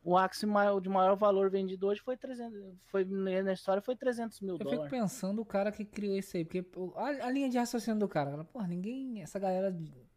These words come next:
Speaker 2: não quer fazer investimento. Se a gente botar esse pessoal pra jogar e ganhar dinheiro e fazer essa roda girar,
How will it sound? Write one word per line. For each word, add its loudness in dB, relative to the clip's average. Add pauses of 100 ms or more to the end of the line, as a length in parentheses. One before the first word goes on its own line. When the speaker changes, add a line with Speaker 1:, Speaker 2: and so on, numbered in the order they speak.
Speaker 2:
não -4
quer 2
fazer 0
investimento. 2 (380)
Se -18
a -4
gente 2
botar 8
esse 2
pessoal 6
pra 8
jogar 10
e 10
ganhar 6
dinheiro 2
e -4
fazer 2
essa -2
roda 4
girar, 2